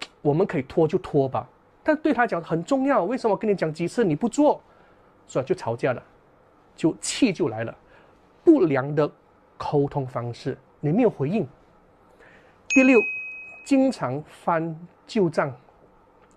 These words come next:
那吵架的其中一个原因是因为翻旧账，常常把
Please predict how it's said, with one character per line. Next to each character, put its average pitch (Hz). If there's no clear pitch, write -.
那 156
吵 208
架 294
的 240
其 165
中 170
一 -
个 196
原 131
因 139
是 -
因 151
为 156
翻 131
旧 139
账， 135
常 208
常 220
把 -